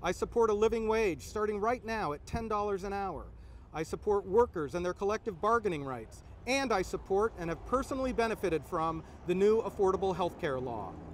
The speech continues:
So, if you're eighteen years old or older, or a woman, and especially if you're eighteen or nineteen or a twenty or thirty something, take a fresh look at politics in New Hampshire.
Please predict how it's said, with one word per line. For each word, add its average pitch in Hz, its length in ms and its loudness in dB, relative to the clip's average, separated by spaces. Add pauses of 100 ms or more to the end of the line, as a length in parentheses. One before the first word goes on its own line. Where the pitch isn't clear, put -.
(100)
So, 170 500 2
if 180 160 -4
you're 247 220 2
eighteen 277 480 0
years 254 260 -2
old 226 240 2
or 240 160 2
older, 139 400 -2 (380)
or 208 160 4
a 247 60 6
woman, 233 420 0 (320)
and 240 100 -2
especially 254 680 -2
if 170 120 -2
you're 180 160 -4
eighteen 277 420 -4
or 214 120 -2
nineteen 254 580 -4 (240)
or 185 140 0
a 170 40 -2
twenty 262 380 -4
or 220 120 0
thirty 240 360 0
something, 269 460 -6 (260)
take 349 220 -2
a 311 160 -2
fresh 294 260 -2
look 277 180 -2
at 208 140 -10
politics 180 540 -4
in 160 100 -8
New 151 120 -8
Hampshire. 139 440 -10